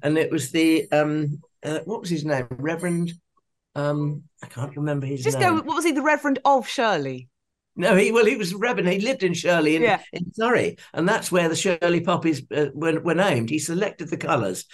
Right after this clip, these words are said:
Speaker 1: Um, so there was su-, suddenly, um, a corn poppy that was slightly lighter or paler, and he saved the seed from that and then rogued out all the red ones. So we gradually got to this, um, the stage where we're at today, where we,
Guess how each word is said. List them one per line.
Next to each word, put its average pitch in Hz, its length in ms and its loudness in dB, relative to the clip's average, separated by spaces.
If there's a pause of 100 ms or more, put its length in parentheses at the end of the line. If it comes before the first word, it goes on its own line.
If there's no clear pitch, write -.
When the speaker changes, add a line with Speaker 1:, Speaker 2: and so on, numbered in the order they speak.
(260)
Speaker 1:
Um, 139 300 -2
so 160 180 2
there 151 140 4
was 151 160 0
su-, 151 160 -4
suddenly, 156 600 0
um, 139 260 0
a 120 160 -2
corn 165 360 0
poppy 131 280 0
that 135 120 -2
was 127 120 -6
slightly 147 340 2
lighter 131 360 2
or 131 120 0
paler, 120 420 2 (240)
and 143 100 2
he 151 120 4
saved 151 360 2
the 123 60 -10
seed 127 320 -2
from 123 140 -2
that 127 220 0
and 127 120 -2
then 143 360 2
rogued 135 440 2
out 135 240 0
all 147 180 2
the 127 120 -2
red 143 240 2
ones. 98 380 -6 (260)
So 151 120 0
we 156 120 4
gradually 165 480 0
got 127 240 0
to 117 80 -8
this, 117 280 -6 (160)
um, 120 380 -2
the 98 260 -12
stage 143 380 2
where 120 140 2
we're 117 80 2
at 120 180 -2
today, 120 300 0
where 131 180 2
we, 135 160 0